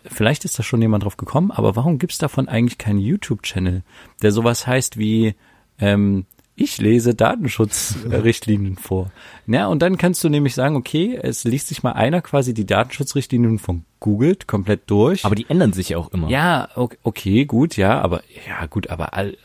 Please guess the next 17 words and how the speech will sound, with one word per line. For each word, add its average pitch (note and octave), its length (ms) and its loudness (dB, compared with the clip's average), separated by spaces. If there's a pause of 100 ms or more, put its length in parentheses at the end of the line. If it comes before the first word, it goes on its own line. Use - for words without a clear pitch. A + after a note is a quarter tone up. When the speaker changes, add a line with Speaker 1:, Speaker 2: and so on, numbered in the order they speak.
Speaker 1:
alle G2 340 -2
halben F2+ 220 0
Jahre F#2+ 340 2
mal D#2+ 240 -2
oder F2 200 -6
Speaker 2:
Ja, F2+ 40 -4
Speaker 1:
so, F#2 80 -4
Speaker 2:
das F#2+ 100 -2
Speaker 1:
oder F#2+ 140 2
Speaker 2:
kann, F#2 80 -4
ja. A2 60 0
Speaker 1:
alle, A2 160 -2 (400)
all-, - 200 -6
jedes G2 360 0
Jahr G#2+ 180 4
mal F2+ 180 4
irgendwie. F2+ 440 -2